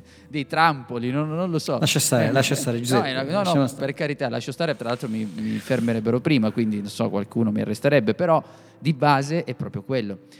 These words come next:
Speaker 1: Quindi bello tutto, fantastico, però insomma seguiamo i passi che sono ben altri di concretezza. Poi è bello, ci possiamo riempire gli occhi a guardare certe cose,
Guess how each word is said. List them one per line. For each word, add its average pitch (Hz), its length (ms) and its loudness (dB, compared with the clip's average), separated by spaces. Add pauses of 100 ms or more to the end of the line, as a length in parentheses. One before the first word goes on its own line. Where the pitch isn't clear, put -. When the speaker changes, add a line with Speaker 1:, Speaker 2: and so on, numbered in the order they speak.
(220)
Speaker 1:
Quindi 143 420 -4
bello 139 360 4
tutto, 135 480 0
fantastico, 107 880 -2
però 113 200 -2
insomma 98 680 -8
seguiamo 107 480 0
i 110 80 4
passi 113 420 4
che 107 140 -4
sono 107 280 -2
ben 117 220 2
altri 107 380 -2
di 107 80 -4
concretezza. 101 760 -6
Poi 104 160 2
è 98 40 0
bello, 98 260 -2
ci - 120 -14
possiamo 101 480 -4
riempire 113 560 4
gli 104 120 2
occhi 120 600 2
a 107 60 2
guardare 104 420 -4
certe 107 300 -10
cose, 110 420 -6